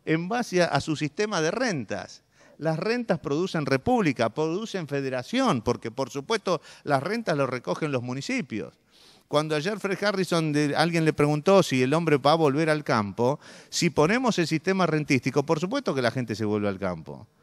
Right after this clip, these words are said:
Porque <laughs> las rentas van a recaer sobre los municipios. Los municipios van a ser ricos y, la,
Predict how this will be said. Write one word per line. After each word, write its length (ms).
Porque 480
<laughs> 100
las 180
rentas 500
van 200
a 80
recaer 460
sobre 260
los 140
municipios. 640
Los 180
municipios 580
van 180
a 80
ser 220
ricos 480
y, 140
la, 180